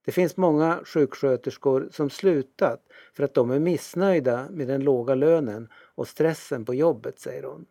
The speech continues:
Sjuksköterskan Camilla Tellström i Halland håller med.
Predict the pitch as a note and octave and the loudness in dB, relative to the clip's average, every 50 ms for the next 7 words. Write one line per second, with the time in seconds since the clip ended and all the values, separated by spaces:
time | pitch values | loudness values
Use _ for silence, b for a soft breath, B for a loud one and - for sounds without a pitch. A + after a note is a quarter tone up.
0 | _ _ _ _ _ _ _ _ _ _ _ _ _ _ _ _ _ - - C#3+ | _ _ _ _ _ _ _ _ _ _ _ _ _ _ _ _ _ 4 4 4
1 | C#3 - - - D#3+ D3 C3+ - D#3 C3+ - - D3 C#3 C3+ C3+ - C#3 C3+ C3+ | 4 4 2 2 4 4 4 0 -4 -6 0 0 0 2 2 -2 -2 -2 0 0
2 | C3 B2+ A#2+ C3 C3 - - - D#3+ C#3 A#2+ A#2 A#2 - _ - G#3+ F#3 C3+ A#2 | 0 0 0 -2 -4 -4 -2 -2 -2 -2 -2 -4 -10 -8 _ 0 0 2 0 0
3 | A#2 A2 A#2 D#3 F3 E3 C#3+ A#2 G#2+ A2+ G#2 G2+ A2+ A2+ A2+ B2 D3+ D#3 B2+ G2 | -2 -2 -2 -2 -2 0 -2 -2 -4 -6 -8 -10 -8 -6 -4 -4 -2 -2 -4 -4
4 | F2+ - D3+ | -6 -10 -14